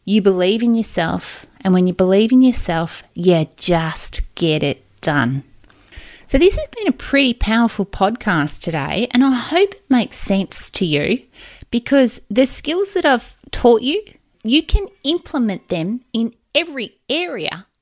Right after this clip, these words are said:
of your life. Work, relationships, you know, sporting, every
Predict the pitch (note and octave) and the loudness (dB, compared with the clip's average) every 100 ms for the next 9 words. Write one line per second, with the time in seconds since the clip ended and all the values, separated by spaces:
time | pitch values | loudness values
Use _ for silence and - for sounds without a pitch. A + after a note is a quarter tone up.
0 | _ A#3+ G3+ G3 G3+ F3 F3+ A3 - - | _ -2 -2 -2 -2 -2 -4 -4 -4 -10
1 | - - _ _ _ _ _ _ F3+ A3+ | -14 -18 _ _ _ _ _ _ 2 4
2 | B3 C4+ - - _ - G#3 G3+ G#3 A#3 | 4 2 -6 -20 _ -2 2 4 2 2
3 | - A#3 - A#3+ A#3+ - - - _ _ | -2 -2 0 -2 -4 -12 -12 -16 _ _
4 | _ _ _ A3+ A3 G#3 - - - G#3+ | _ _ _ 0 0 0 -4 -6 2 4
5 | B3 - C4 B3 B3 _ _ _ _ _ | 4 4 2 0 -4 _ _ _ _ _
6 | _ _ _ - C#4 D4 C#4+ D4+ D4 | _ _ _ 0 2 2 -2 -4 -4